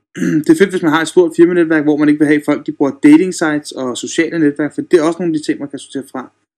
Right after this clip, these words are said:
Men det er rigtig fedt for hjemmebrugere, fordi man kan gå ind og slå phishing og alt det her lort fra. Så hvis din browser prøver at åbne et pop-up-vindue med et eller andet, der forsøger at installere noget hemmelig kode på din side,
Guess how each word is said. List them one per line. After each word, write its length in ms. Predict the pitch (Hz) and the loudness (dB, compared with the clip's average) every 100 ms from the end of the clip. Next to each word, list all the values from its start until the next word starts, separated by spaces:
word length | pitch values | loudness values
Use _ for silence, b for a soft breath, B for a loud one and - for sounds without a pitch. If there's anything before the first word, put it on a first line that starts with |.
| b b b b _ | b b b b _
Men 160 | 170 160 | 0 6
det 80 | |
er 80 | 175 | 4
rigtig 240 | 175 196 202 | 4 -2 0
fedt 120 | 196 190 | -2 0
for 60 | |
hjemmebrugere, 600 | 185 170 190 220 196 190 180 | 0 4 2 2 -4 -6 -4
fordi 180 | 170 | -4
man 140 | 180 175 | -4 -6
kan 100 | - | 0
gå 120 | 180 | 2
ind 100 | 185 | 2
og 60 | 175 | -2
slå 120 | 175 - | -6 -2
phishing 320 | 196 185 196 | -4 -2 -6
og 60 | 147 | -6
alt 100 | 127 | -2
det 80 | |
her 40 | 151 | 0
lort 200 | 156 131 | 0 -2
fra. 180 | 151 135 | -10 -10
Så 140 | - 165 | -6 -6
hvis 260 | 160 214 | 0 -2
din 220 | 220 214 196 | 0 -4 -2
browser 360 | 151 151 151 160 | -2 -2 -4 0
prøver 200 | 175 185 | 4 4
at 40 | 196 | 6
åbne 220 | 170 180 | 2 2
et 80 | 160 | -2
pop-up-vindue 640 | 151 143 175 196 185 190 180 | -4 -4 -4 -4 -4 -6 0
med 120 | 175 | 0
et 200 | 170 180 | 4 4
eller 160 | 185 147 | 4 0
andet, 160 | 156 | 0
der 60 | 160 | -4
forsøger 360 | - - 151 | -4 -2 0
at 60 | 151 | 0
installere 560 | 139 143 143 156 156 151 | -4 -2 0 0 0 -8
noget 200 | 139 139 | -8 -4
hemmelig 280 | 139 151 156 | 2 2 2
kode 300 | - 147 156 | 2 4 4
på 80 | 131 | -2
din 140 | 127 | -10
side, 400 | - 202 226 269 | -6 -2 -2 -4